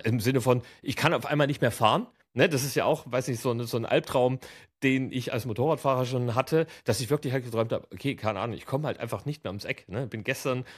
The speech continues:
noch gefahren wie ein junger Gott und heute funktioniert das nicht mehr. Vielleicht einfach so solche Sachen. Und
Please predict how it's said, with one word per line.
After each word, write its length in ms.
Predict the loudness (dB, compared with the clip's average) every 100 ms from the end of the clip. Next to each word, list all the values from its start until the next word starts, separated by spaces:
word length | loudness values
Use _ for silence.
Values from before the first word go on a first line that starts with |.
| -2
noch 160 | -2 -2
gefahren 380 | 0 2 2
wie 80 | 0
ein 40 | -2
junger 240 | 0 2
Gott 280 | 4 2 -2 -20 -20 _ -4
und 160 | 4
heute 460 | 8 8 8 6 6 0 -20
funktioniert 560 | 2 4 4 4 2 2
das 120 | -2
nicht 140 | 0
mehr. 100 | 0
Vielleicht 360 | 4 2 2 -4
einfach 260 | -2 -2 0
so 280 | 2 4
solche 320 | 4 0 0 2
Sachen. 340 | 0 0 -6 -8 -20 -20 -4
Und 680 | 8 10 10 8 4 2 -2